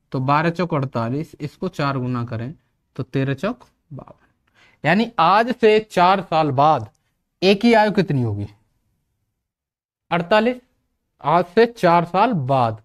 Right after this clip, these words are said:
अड़तालीस, तो अगर हम आज की आयु देखें ए की, तो आज की आयु कितनी है, चवालीस साल, चार साल घटा दिए तो आज की आयु आ गई।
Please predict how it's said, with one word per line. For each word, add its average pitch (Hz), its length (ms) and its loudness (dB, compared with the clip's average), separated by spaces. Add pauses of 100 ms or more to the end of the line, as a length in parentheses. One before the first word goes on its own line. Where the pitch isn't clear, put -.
(180)
अड़तालीस, 202 460 0 (400)
तो 202 60 0
अगर 214 220 4
हम 262 280 -2
आज 190 320 2
की 320 220 4
आयु 202 220 2
देखें 147 320 0
ए 151 300 -4
की, 113 240 -4 (360)
तो 143 40 -8
आज 160 300 0
की 208 120 -2
आयु 196 180 2
कितनी 202 300 0
है, 311 160 -4 (680)
चवालीस 110 360 -4
साल, - 200 -20 (360)
चार 143 160 0
साल 170 200 -2
घटा 147 220 -4
दिए 170 180 -2
तो 175 100 -8
आज 165 220 0
की 180 100 0
आयु 175 180 4
आ 175 80 -2
गई। 175 160 -4